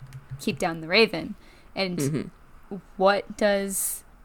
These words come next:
Speaker 1: undoing him entail? Like, wh-, or undoing all of that entail for everybody in the story and for Muto? And will they actually go back to the book? And,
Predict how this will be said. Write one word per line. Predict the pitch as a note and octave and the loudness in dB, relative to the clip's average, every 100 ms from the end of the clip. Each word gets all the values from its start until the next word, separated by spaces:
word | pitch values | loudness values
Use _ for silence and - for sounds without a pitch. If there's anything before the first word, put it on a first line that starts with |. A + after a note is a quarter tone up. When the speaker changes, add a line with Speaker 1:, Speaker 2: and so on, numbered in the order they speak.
| - - G3+ | -20 -10 -6
Speaker 1:
undoing | F#3+ F#3 F#3+ F#3 F#3 | -4 -2 -4 -4 -6
him | - F#3 F3 | -8 -8 -6
entail? | F3 - G#3+ A3 A3 A3 | -8 -6 -4 0 2 0
Like, | G#3+ F3+ - | 0 -4 -8
wh-, | - - | -6 0
or | G3 | 2
undoing | G#3 G3+ A3 G#3 F#3+ | 2 2 2 4 6
all | F#3+ | 4
of | F3+ | 4
that | F#3+ E3+ | 2 0
entail | F#3 E3+ F3+ E3+ | -4 -8 -6 -6
for | E3+ - E3 D#3+ F3 - | -6 -8 -8 -8 -10 -8
everybody | F3 E3+ E3+ | -6 -6 -6
in | D#3+ | -8
the | E3 | -8
story | - B3 A#3 A3+ A3+ F#3+ | -2 0 0 0 -2 -4
and | D#3 - - - - - - - - - | -6 -12 -20 -20 -20 -20 -20 -20 -20 -14
for | F3 | -8
Muto? | F3 B3+ - B3 A3+ A3 A3 F3 | 2 2 4 6 6 6 2 -2
And | D#3+ - F3+ | -8 -10 -6
will | F3 | 2
they | F#3+ | 6
actually | G#3 - G#3+ | 4 4 2
go | |
back | G#3+ A3+ - | 6 6 4
to | |
the | E3 | -2
book? | - C#4+ D4+ C#4+ C#4 D4 | 8 10 10 8 4 2
And, | - | -4